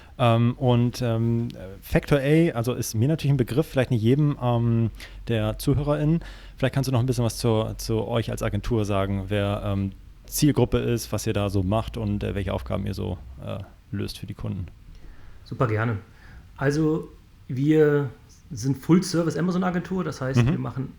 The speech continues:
Speaker 2: eigentlich alle, jede Frage, die du hast rund um Amazon, sei es, wie gehe ich mit dem Brexit um oder mache meine Jahresverhandlung mit denen, aber vor allem auch, wie kann ich eigentlich mein Business skalieren?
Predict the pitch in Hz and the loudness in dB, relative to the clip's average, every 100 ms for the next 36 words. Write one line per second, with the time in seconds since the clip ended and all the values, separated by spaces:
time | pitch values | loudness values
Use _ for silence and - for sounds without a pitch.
0 | - - 123 131 123 - 139 170 175 170 | -20 -10 -2 -2 -2 -4 0 2 4 2
1 | 175 190 208 165 165 175 160 143 160 - | 4 4 4 2 2 2 2 0 -4 -6
2 | 156 156 151 170 147 160 135 135 151 - | -6 -4 -2 -2 -2 -2 -2 -2 -2 -4
3 | 139 135 147 151 156 135 - - - 160 | -4 0 0 0 -4 -4 -6 -6 -6 -2
4 | 160 170 160 143 143 143 139 - - 143 | -2 -2 0 0 2 0 -4 -16 -14 -4
5 | 147 151 165 180 165 170 170 175 170 - | 0 2 2 2 0 0 -2 -2 -4 -8
6 | - - - - 135 143 - 143 151 180 | -18 -20 -20 -4 0 0 0 0 2 2
7 | 151 151 123 143 156 147 139 - 123 135 | 0 -2 -2 0 2 2 0 -4 -4 -2
8 | 135 - - - - - 127 127 156 165 | -4 -6 -18 -20 -18 -4 0 2 2 0
9 | - 120 131 175 190 185 | 0 -2 2 2 2 0